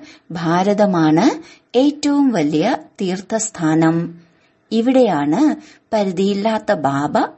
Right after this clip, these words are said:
വരുന്നത്. മുഴുവൻ ഭാരതത്തിലും വസിക്കുകയാണ് എന്നല്ല. ശാസ്ത്രങ്ങളിൽ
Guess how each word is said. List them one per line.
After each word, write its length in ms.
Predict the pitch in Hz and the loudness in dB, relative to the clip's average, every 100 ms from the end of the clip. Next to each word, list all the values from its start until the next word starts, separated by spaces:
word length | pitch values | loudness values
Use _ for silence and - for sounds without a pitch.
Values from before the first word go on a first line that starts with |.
| 185 | -4
വരുന്നത്. 720 | 147 156 160 156 165 165 165 - _ _ _ _ _ - | -2 2 2 4 2 2 -2 -12 _ _ _ _ _ 0
മുഴുവൻ 500 | 262 302 311 320 302 | 4 4 6 6 4
ഭാരതത്തിലും 960 | 196 170 156 202 202 208 202 196 208 202 | 2 -2 -2 -2 -4 -6 -4 -4 -4 -2
വസിക്കുകയാണ് 1040 | 156 - 170 208 208 226 226 220 233 302 - - _ 196 | -4 -4 -6 -4 -2 2 2 2 2 0 -4 -20 _ -4
എന്നല്ല. 680 | 180 170 151 147 151 160 165 - _ _ _ _ - | 0 2 2 4 2 0 -4 -14 _ _ _ _ -8
ശാസ്ത്രങ്ങളിൽ 1000 | - 220 180 - - 170 160 156 247 | -2 0 -2 -4 -2 2 4 4 4